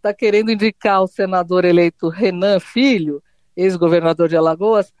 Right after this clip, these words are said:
ou pra cidades, ou pra integração nacional,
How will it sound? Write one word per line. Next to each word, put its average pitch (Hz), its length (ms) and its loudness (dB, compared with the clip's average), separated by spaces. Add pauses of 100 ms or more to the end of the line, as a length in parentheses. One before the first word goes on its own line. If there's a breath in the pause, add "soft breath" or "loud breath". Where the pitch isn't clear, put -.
(300)
ou 294 240 0
pra 254 180 -2
cidades, 226 920 -2
ou 220 180 -4
pra 220 180 -6
integração 185 640 -6
nacional, 185 880 -2